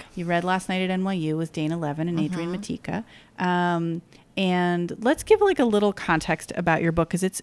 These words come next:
Speaker 1: it, I love this book so much.
Speaker 2: Oh my
Speaker 1: Um,
Speaker 2: gosh.
Speaker 1: this is your third full-length collection.
Speaker 2: Mm-hmm.
Speaker 1: And it, I, so the book has, um, a few d-, very, various recurring forms.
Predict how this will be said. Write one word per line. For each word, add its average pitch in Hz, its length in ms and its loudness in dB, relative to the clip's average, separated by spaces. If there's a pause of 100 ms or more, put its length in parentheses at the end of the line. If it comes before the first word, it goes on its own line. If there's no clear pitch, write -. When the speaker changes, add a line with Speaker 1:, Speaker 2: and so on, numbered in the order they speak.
Speaker 1:
it, 202 320 0
I 185 80 4
love 185 920 2
this 175 160 -6
book - 240 -8
so - 180 -8
much. 202 380 -6 (100)
Speaker 2:
Oh 175 60 0
my 175 140 4
Speaker 1:
Um, 165 100 2
Speaker 2:
gosh. 175 160 -4 (220)
Speaker 1:
this 185 160 -8
is 208 100 -6
your 233 80 0
third 202 320 -2
full-length 180 480 -2
collection. 160 680 -6 (140)
Speaker 2:
Mm-hmm. 165 460 -2
Speaker 1:
And 185 540 0 (160)
it, 220 280 -2 (140)
I, 175 260 -8
so 220 420 -2 (920)
the 226 180 -6
book 370 580 -4
has, 196 840 2
um, 180 640 -4 (960)
a 196 80 -4
few 254 300 -2
d-, - 180 -8
very, 247 760 -4 (100)
various 269 720 -2
recurring 190 500 -4
forms. - 680 -6